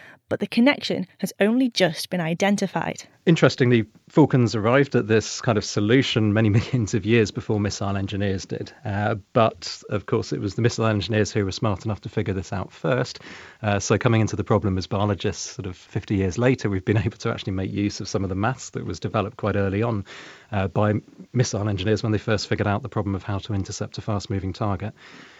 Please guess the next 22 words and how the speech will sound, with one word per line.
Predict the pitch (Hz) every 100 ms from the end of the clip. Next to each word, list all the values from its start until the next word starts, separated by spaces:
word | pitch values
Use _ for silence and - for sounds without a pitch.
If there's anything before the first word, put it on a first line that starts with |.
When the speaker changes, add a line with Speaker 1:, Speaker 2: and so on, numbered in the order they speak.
| - _ _
Speaker 2:
So | - 143
it's | 139 -
a |
really | 127 131
beautiful | 107 117 107 -
example, | 98 104 104 101
actually, | 98 - 107 95
of | 92 -
convergence | - 98 104 98 - 92 -
between | - - 92
engineering | 98 92 92 95 90
and | 90
evolution. | 90 85 110 120 - 104 - - - _
In | 117 101
this | 127 -
case, | 101 95 -
one | 101 101 101
where | 98 98 98 85
the | 107
engineers | 101 92 104 92
didn't | - 101 98
actually | - 107 101